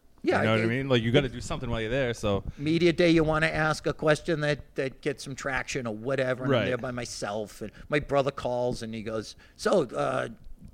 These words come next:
Speaker 1: what kind of golf courses have you played?" I'm like, "Dude, you think I'm sitting,
Speaker 2: Right.
Speaker 1: think I brought my clubs?"
Speaker 2: Yeah, right.
Speaker 1: <laughs> Like, I'm sitting on a bus going to some, like, press conference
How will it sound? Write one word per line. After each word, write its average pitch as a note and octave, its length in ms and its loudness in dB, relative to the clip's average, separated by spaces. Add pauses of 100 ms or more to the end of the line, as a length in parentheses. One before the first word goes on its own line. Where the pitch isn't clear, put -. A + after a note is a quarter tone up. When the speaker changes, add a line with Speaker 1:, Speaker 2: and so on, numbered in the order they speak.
(320)
Speaker 1:
what A#2+ 120 -10
kind F3 120 -4
of D#3 80 -8
golf G3+ 240 2
courses C3+ 380 2
have G#2 100 -6
you G#2+ 80 -4
played?" A2+ 260 -4
I'm B2 100 -6
like, D#3+ 140 -10
"Dude, D4+ 240 -2
you B2+ 60 -10
think D#4 240 -8
I'm A3+ 120 -8
sitting, - 520 -8 (180)
Speaker 2:
Right. D3+ 180 4
Speaker 1:
think F#3 140 4
I - 20 -8
brought E3 260 6
my D3 120 2
clubs?" D3+ 680 -2
Speaker 2:
Yeah, A#2+ 220 -4
right. F#2+ 340 -4
Speaker 1:
<laughs> - 40 -20 (140)
Like, G3+ 140 -2
I'm A3+ 260 -4
sitting C4 240 0
on A3+ 140 4
a C3 60 4
bus D#3+ 500 -4
going E3 260 -2
to D3+ 60 -2
some, D3+ 420 -6
like, C3+ 300 -6
press - 240 -6
conference A#2+ 580 -10